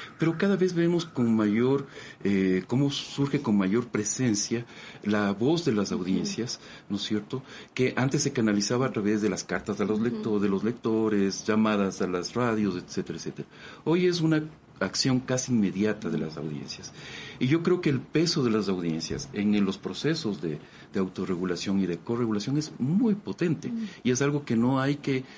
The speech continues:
Speaker 1: desecharlo,
Speaker 2: Mm.
Speaker 1: es algo que más bien hay que tomarlo muy en cuenta,
Speaker 2: Mm.
Speaker 1: ¿no es cierto? De hecho, en, en el episodio anterior de este tipo, que fue el de, el de la posta tres X en T C,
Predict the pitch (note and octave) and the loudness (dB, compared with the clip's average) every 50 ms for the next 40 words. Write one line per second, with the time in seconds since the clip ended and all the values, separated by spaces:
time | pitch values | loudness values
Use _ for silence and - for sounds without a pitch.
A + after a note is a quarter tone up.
0 | - - - - - F#2+ - - - - - C#3 D3 C#3+ A2+ G2 - - G2 - | -18 -18 -14 -10 -10 -8 -6 -8 -6 -4 -2 0 0 0 0 -2 -2 -4 -8 -10
1 | - - - - G2 G#2 G#2+ B2 B2+ C3 C#3 C#3 - A#2 G#2 G2 F#2+ G#2 A#2 C3 | -14 -16 -8 -6 -4 -2 0 0 2 2 0 0 2 2 2 2 2 2 2 2
2 | C3+ C3 - - - F#2+ G2 G#2+ A#2+ B2+ C3 A#2+ A2+ A2 A2+ B2 D#3+ F3 D#3 D#3+ | 2 0 -2 -4 -2 0 0 0 2 2 2 2 2 2 2 2 2 0 0 -4
3 | - - F2+ F2 D#2+ - - F#2 - - G#3+ G#3 - G#2 G2+ F#2 - - - - | -6 -8 -6 -6 -4 -2 0 0 0 0 -2 -4 -4 -6 -8 -8 -12 -16 -20 -20
4 | - - - - - A2+ - A2+ G2+ F#2 G2 G#2 A#2+ C#3 C#3 - D#3 E3 D#3 D#3+ | -18 -16 -8 -6 -4 -2 -2 0 2 2 4 4 2 0 0 0 -2 -2 -2 -4
5 | - - - - - F#2+ G2 F#2+ - - A2+ G2 G2+ F#2+ F#2+ G2 - - G2 - | -10 -18 -16 -6 -2 0 0 2 2 0 0 2 2 2 2 0 0 -2 -2 0
6 | - B2+ C3 B2+ B2 A#2 G#2 G2+ G#2 F#2+ F#2 G2+ G#2+ G#2 F#2+ F#2+ F#2+ F#2+ - - | 2 2 4 4 4 2 2 2 0 2 2 2 2 2 2 0 -2 -2 -2 -6
7 | G2 - F#2+ E2+ E2 - D#2 D2+ - - E2+ - - F#2+ F#2+ F#2 F#2 E2+ F2+ F2 | -6 -6 -6 -8 -8 -10 -12 -12 -10 -12 -8 -2 0 0 2 0 0 0 0 0
8 | E2+ E2 D#2 - - F#2 F2 F2 E2+ F2+ E2+ F2 E2 - G#2 G2 F#2 - - G2 | 2 0 0 -2 -4 -4 -4 -4 -2 -2 -2 -4 -2 -2 -2 -2 -2 -2 -4 -4
9 | F2+ D#2+ D#2 D#2+ D2+ - G2+ G2 G2 - G#2+ G2+ G2+ - - F#2+ F2 F2 E2+ E2 | -2 -2 -4 -4 -6 -4 -4 -2 0 0 0 -2 0 -2 -2 -2 0 -2 -2 -2
10 | - G#2 G#2 - - F3+ | -2 -4 -4 -2 -4 -6